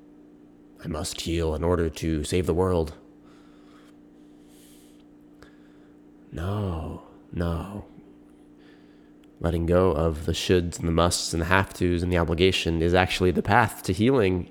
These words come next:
and rebirthing the culture. The process of healing,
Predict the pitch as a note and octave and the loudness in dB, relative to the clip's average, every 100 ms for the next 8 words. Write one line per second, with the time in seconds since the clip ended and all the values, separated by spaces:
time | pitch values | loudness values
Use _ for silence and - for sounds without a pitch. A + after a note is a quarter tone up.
0 | - G2 F#2 G2 F#2+ G2 - F2+ F2 A#2+ | -6 -2 2 4 4 4 2 0 2 2
1 | C3 - - - - - - - - - | 2 -2 -6 -10 -18 -20 -20 -20 -20 -20
2 | - - - - - - - - - - | -20 -20 -20 -20 -20 -20 -20 -20 -20 -20
3 | - - - - - - - - - _ | -20 -20 -20 -20 -20 -20 -20 -20 -20 _
4 | - - - - - F#2 F2 - - - | -20 -20 -20 -20 -4 -4 -4 -2 6 8
5 | G#2 A#2+ - G#2 F#2 - F2+ - C3 C#3 | 8 6 4 2 4 2 -2 -2 2 6
6 | A#2+ G#2+ F#2 G2 | 6 4 2 -4